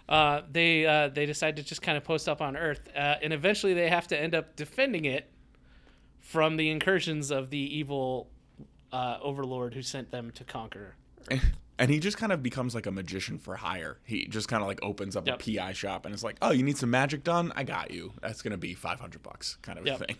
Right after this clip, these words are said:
Speaker 2: <laughs> And so it, it, it's funny and it's weird and it's out there. And again, it's, like, one of those things that you really, c-, only really works in comics.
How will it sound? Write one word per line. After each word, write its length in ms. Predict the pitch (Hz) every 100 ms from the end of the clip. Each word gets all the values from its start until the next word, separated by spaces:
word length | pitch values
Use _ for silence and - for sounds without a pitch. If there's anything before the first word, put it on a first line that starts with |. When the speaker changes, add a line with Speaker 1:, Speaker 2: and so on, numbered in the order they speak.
| -
Speaker 2:
<laughs> 120 | -
And 120 | 113 -
so 220 | - 110
it, 180 | - 117
it, 160 | 120 117 - -
it's 140 | 98
funny 480 | - - 175 170 165
and 100 | 101
it's 140 | 98 -
weird 680 | 92 104 156 165 156 151 131 - - -
and 100 | 98
it's 100 | - -
out 240 | 123 127
there. 240 | - 117 113
And 160 | -
again, 260 | 110 107 107
it's, 100 | 98
like, 140 | 104
one 100 | 113
of 60 | 117
those 180 | 107 101
things 240 | 101 95
that 100 | 87
you 120 | - 98
really, 380 | 98 92 87 - - _ - - -
c-, 120 | - -
only 280 | 123 120 107
really 240 | 101 98
works 340 | 92 90 90
in 80 | 95
comics. 480 | 85 - 76 - -